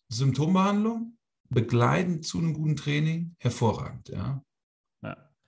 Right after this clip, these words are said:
Speaker 2: Was natürlich auch ein, ähm, ein langfristiger Effekt ist, indirekt, ähm, ist halt einfach, die Sachen, die zu Nackenverspannungen führen, halt abzuschaffen. Wie zum Beispiel eben angesprochen,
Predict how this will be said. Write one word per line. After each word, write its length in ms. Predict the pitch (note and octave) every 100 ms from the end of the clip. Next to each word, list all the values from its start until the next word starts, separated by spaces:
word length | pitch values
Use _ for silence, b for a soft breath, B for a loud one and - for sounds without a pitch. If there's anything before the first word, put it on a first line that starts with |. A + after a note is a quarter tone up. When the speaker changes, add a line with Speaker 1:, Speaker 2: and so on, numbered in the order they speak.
| B B B
Speaker 2:
Was 120 | C3+
natürlich 300 | E3 E3 C3+
auch 240 | - C#4+ A#3+
ein, 160 | A#2+ -
ähm, 300 | G#2+ G#2 -
ein 200 | G#2+ G2+ -
langfristiger 720 | G#2 A2+ - A2+ A2 G#2 -
Effekt 400 | - A#2+ - -
ist, 240 | B2+ -
indirekt, 720 | C3 F#3 G#2 F#2 D3 - - -
ähm, 220 | G#2 G#2 -
ist 160 | -
halt 180 | B2 -
einfach, 440 | A#2+ A#2 A#2+ - - b b b _ _ -
die 120 | D3
Sachen, 320 | B2+ A#2 A2+ - B2+
die 100 | A2
zu 140 | A2
Nackenverspannungen 720 | A2 A#2 G2+ G2 - G2+ G2
führen, 580 | G2 - D#3 C3 C3+ -
halt 180 | G#2+ G#2
abzuschaffen. 600 | C3+ - G#2+ E2+ E2+ F2+
Wie 80 | G#2
zum 140 | A2
Beispiel 340 | G#2 G2+ G2 -
eben 180 | G#2+ G#2+
angesprochen, 720 | G2+ A#2+ - A#2 G#2+ A2 -